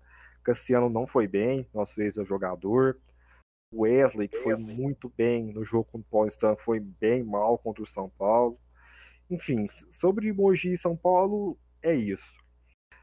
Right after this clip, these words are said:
A segunda partida que foi do São Paulo foi contra a L S B, né? São Paulo ganhou de oitenta e seis, oitenta e seis a sessenta e sete. Inclusive, foi o jogo que eu fiz o, o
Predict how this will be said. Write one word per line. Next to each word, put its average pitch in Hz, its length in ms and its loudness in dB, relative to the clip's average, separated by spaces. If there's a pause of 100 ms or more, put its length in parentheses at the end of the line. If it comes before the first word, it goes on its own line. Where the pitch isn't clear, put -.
A 175 60 -8
segunda 185 460 -2
partida 160 500 0
que - 160 -14
foi 151 180 0
do 131 120 -4
São 135 200 -2
Paulo 127 220 4
foi 131 160 0
contra 127 320 -2
a 123 80 6
L 127 200 4
S 131 220 -2
B, 170 300 4
né? 190 220 0 (1600)
São 131 160 -8
Paulo 120 200 2
ganhou 117 240 -2
de 117 80 -2
oitenta 117 320 -4
e 110 80 -4
seis, - 300 -10 (200)
oitenta 127 380 -6
e 120 100 -2
seis 127 380 -6
a 117 60 -4
sessenta 113 500 -6
e 107 60 -6
sete. - 640 -6
Inclusive, 117 380 -2
foi 117 220 -4
o 117 40 2
jogo 110 220 -2
que - 140 -6
eu 110 100 0
fiz 107 380 -8
o, 104 60 -4
o - 200 -12